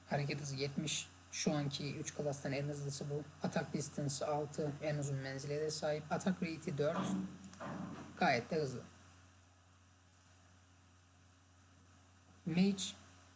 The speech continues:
en düşük hareket hızına sahip.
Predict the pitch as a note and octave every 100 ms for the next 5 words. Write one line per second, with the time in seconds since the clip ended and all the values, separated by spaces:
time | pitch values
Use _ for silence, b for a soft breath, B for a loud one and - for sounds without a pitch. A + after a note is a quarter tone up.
0 | - - - - - - - - - -
1 | - - E3+ D#3 C#3 - C#3+ C#3+ F3 -
2 | F3+ F3+ F3+ E3+